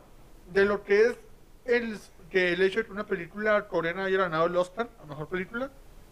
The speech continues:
el impacto que pudo haber tenido y, y ustedes, ¿qué pensa-, o qué opi-, bueno, qué pensaban antes de ver la película o más o menos qué, qué esperaban de ella? ¿Y a la hora de verla fue, fue lo que esperaban o, o no sabían ni madres?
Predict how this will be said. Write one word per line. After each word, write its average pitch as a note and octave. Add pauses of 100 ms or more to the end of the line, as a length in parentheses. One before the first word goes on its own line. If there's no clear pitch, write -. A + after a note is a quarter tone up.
(200)
el E3+
impacto E3
que F3
pudo E3+
haber F3+
tenido A3
y, E3 (220)
y D#3
ustedes, D#3+ (560)
¿qué F3
pensa-, F#3
o E3
qué F3+
opi-, G3
bueno, G3+
qué F#3+
pensaban G#3+
antes G#3
de G3
ver E3+
la F3+
película F3+
o -
más D#3
o F3+
menos F3
qué, E3
qué F#3+
esperaban F3+
de D#3+
ella? - (720)
¿Y F3
a E3
la E3
hora G3
de F#3+
verla F3
fue, F3+ (360)
fue F3+
lo F3+
que F#3+
esperaban G#3+
o, A#3 (220)
o E3
no E3
sabían F3+
ni E3+
madres? C3+